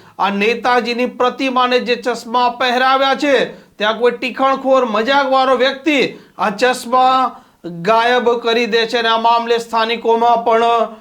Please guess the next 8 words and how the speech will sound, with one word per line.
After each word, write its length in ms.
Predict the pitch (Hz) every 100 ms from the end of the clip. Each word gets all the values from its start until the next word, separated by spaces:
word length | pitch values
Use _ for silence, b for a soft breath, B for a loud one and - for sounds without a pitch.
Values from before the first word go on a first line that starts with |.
| B _
રોષ 320 | 175 202 226 226
છે. 460 | - 226 165 127 B B -
નવજીવન 540 | 190 233 202 247 247
ન્યૂઝના 560 | 233 262 262 208 240 233
ત્યાં 340 | 240 247 240 233
સ્થાનિક 540 | 233 254 240 247 240
સંવાદદાતા 840 | - 233 233 240 208 226 226 233 220
દિનેશ 360 | 196 220 233